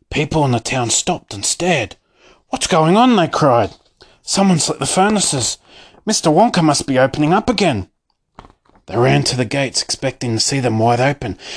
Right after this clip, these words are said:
and Mister Wonka standing there to welcome his workers back. But no!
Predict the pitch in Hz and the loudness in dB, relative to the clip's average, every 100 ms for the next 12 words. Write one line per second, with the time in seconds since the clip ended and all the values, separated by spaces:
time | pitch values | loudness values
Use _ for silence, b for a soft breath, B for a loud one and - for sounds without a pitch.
0 | B 110 135 - 131 117 135 127 - - | B 0 0 2 2 2 0 -2 -4 -2
1 | 147 160 127 104 98 - 113 120 120 120 | 0 2 2 0 -2 0 0 0 -2 -2
2 | 107 117 156 143 - - 101 - _ b | 0 0 0 -2 -8 -10 -14 -14 _ b
3 | b b _ - - - 180 170 113 | b b _ -10 -2 2 2 2 0